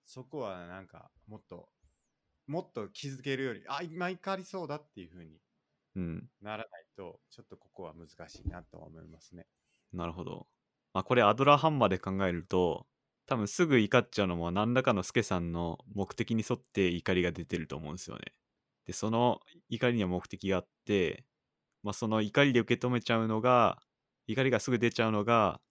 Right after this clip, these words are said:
Speaker 1: うん。
Speaker 2: スケさんのライフスタイルだと思うんですけど。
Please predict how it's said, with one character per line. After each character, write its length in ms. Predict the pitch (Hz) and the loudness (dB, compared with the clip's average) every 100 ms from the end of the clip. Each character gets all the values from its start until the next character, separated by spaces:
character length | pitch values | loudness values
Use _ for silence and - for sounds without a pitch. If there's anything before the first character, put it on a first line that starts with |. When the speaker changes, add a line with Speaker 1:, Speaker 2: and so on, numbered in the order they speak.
| _ _ | _ _
Speaker 1:
う 40 | 101 | -8
ん。 20 | |
Speaker 2:
ス 60 | 92 | 0
ケ 80 | |
さ 120 | 120 101 | 2 2
ん 60 | |
の 80 | 85 | 0
ラ 140 | 87 | -2
イ 20 | 90 | -2
フ 100 | 95 | -4
ス 80 | - | -2
タ 100 | 95 | -2
イ 40 | |
ル 40 | |
だ 80 | 80 | -2
と 100 | - | -6
思 100 | 82 | -8
う 40 | 85 | -8
ん 40 | |
で 40 | |
す 80 | - | -12
け 100 | - | -10
ど。 280 | 78 65 - | -8 -8 -10